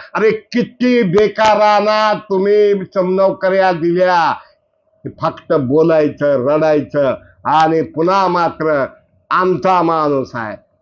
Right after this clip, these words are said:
जात पात धर्म पंथ न पाहता भारत रत्न डॉक्टर बाबासाहेब आंबेडकरांनी दिलेली सं-, संविधान जीवन ठेवण्यासाठी ज्यांच्या आज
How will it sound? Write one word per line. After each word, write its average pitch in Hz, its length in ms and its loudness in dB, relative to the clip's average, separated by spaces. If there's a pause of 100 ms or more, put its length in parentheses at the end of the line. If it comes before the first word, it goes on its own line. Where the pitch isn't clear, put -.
जात 190 360 2
पात 180 500 -2 (160)
धर्म 180 400 0
पंथ 190 400 -2
न 185 280 0
पाहता 160 540 -2 (300)
भारत 208 540 2
रत्न 208 460 -2
डॉक्टर 202 360 -2
बाबासाहेब 196 840 2
आंबेडकरांनी 196 800 2
दिलेली 196 580 0
सं-, 190 160 0 (320)
संविधान 240 580 2
जीवन 214 340 4
ठेवण्यासाठी 175 840 0 (360)
ज्यांच्या 190 560 0 (280)
आज 190 380 2